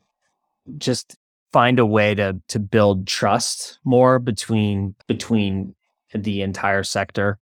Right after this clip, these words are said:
Uh, if I could wave a magic wand, trust building is, is difficult and it's hard. And, uh, we face it in try-, in our community, right? Uh, trying to build trust between members of our community.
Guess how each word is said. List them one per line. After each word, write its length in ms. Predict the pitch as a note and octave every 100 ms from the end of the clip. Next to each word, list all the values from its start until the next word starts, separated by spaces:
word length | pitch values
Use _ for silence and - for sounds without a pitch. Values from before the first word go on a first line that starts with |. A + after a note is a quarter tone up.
| -
Uh, 160 | F#2
if 120 | F#2
I 80 | G2
could 140 | G2 F#2+
wave 300 | F#2 F#2 F#2
a 40 |
magic 420 | F2+ F#2 F#2 -
wand, 360 | F2 F2+ G2 G#2 _ _ _ _ _ _
trust 380 | - G#2+ G#2+ -
building 380 | F#2+ F#2+ F#2+ F2
is, 360 | F2 - - -
is 400 | F#2 F2+ - - _ _ _ -
difficult 600 | G#2+ G2 - - D2+ B1+ _ _
and 240 | F#2+ F2 F2
it's 280 | E2 -
hard. 540 | - G2 F#2+ E2+ D#2+ -
And, 380 | - F#2 F2 E2+
uh, 260 | F2+ E2+ G2+ - -
we 100 | A2+
face 340 | - A2 G#2+
it 100 | G2+
in 80 | F2+
try-, 240 | - G#2+
in 120 | G2+ G2+
our 120 | G2
community, 720 | - G2+ G#2+ G#2 F#2 F#2 F#2 - _
right? 320 | G#2+ G2+ G2 -
Uh, 160 | G2 F#2+
trying 180 | -
to 60 | G2+
build 200 | F#2 F#2+
trust 300 | - G2 F#2
between 320 | - - G#2
members 340 | G2 G2 G2 G2
of 80 |
our 140 | G2 F2+
community. 560 | - G#2 G2+ F2+ F#2